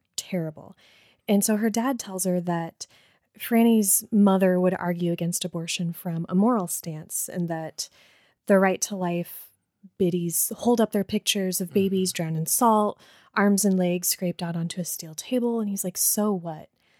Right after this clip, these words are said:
Speaker 1: The end of life is never pretty." He just sees his son lying there, destroyed inside, ruined, pasted over with bandages. And he says,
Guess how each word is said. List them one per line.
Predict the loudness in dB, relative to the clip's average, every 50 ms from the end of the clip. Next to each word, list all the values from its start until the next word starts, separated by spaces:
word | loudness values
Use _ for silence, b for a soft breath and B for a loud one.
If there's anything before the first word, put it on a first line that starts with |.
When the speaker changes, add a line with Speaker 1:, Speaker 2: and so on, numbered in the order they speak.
| _ _ _ _ _ -2
Speaker 1:
The | 2 4
end | 4 4
of | 2 2
life | 0 0 0 0 -2
is | -4 -4 -2
never | -4 -4 -4 -8
pretty." | -12 _ -10 -8 -6 -6 -6 -8 -12 -16 _ _ _ _ _ _
He | _ -4 -2 0
just | 0 0 -2 -2
sees | -4 -2 -4 -4
his | -6 -6
son | -4 -2 -2 0 0 0
lying | 0 0 -2 -2 -4 -4
there, | -6 -8 -10 -10
destroyed | -8 -6 -6 -6 -6 -4 -4 -2 0 0
inside, | 0 0 -2 -2 -6 -6 -8 -8 -10 -10 -6 -2
ruined, | 0 0 2 2 2 0 -2 -2 -6 _
pasted | -14 -8 -6 -6 -4 -4 -6 -4 -2
over | -2 -2 -2 -2 -4
with | -4 _ -10
bandages. | -12 -8 -8 -8 -8 -10 -12 -14 -14 -12 -12 -12 -12 _ _ _ _ _ _ _ _ _ _ _ _ 0
And | 2 4
he | 4 4
says, | 2 0 -2 -2 -2 -2 -4